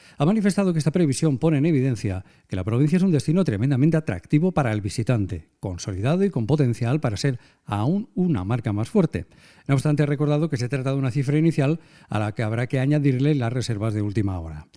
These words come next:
Son datos que además refuerzan la posición que tiene Andalucía dentro del turismo nacional. Ha dicho que esta provincia es un destino preferente, con una oferta amplia, lo que garantiza buenos resultados en estos cortos periodos festivos, según ha añadido Rodríguez,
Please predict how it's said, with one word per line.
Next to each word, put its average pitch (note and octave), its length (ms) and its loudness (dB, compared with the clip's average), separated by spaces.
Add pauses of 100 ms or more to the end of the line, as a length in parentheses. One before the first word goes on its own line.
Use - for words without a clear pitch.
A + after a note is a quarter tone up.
(280)
Son B2+ 160 -2
datos C3 240 0
que B2 80 0
además A2+ 220 0
refuerzan B2 340 -2
la B2 80 0
posición A2 380 -2
que A#2 80 0
tiene A#2+ 180 0
Andalucía A2+ 480 0
dentro C#3 360 2
del C#3 180 0
turismo A#2 340 0
nacional. B2 460 0 (300)
Ha G2+ 100 -2
dicho A2+ 220 -2
que G#2+ 80 -2
esta A#2+ 140 -2
provincia B2 460 0 (400)
es D3 140 -2
un G#3+ 60 6
destino G3 320 4
preferente, D#3 500 4
con G#2 120 0
una E3 100 6
oferta D#3+ 400 2
amplia, A2 500 -2 (260)
lo A#2 140 2
que C3 100 2
garantiza D3 440 4
buenos A2 240 0
resultados C3+ 540 0
en A#2 100 0
estos G2+ 320 -6
cortos B2 420 -2
periodos G2+ 380 -4
festivos, B2 520 -2
según A#2 280 -4
ha A2+ 40 0
añadido G#2+ 460 -2
Rodríguez, C3 480 0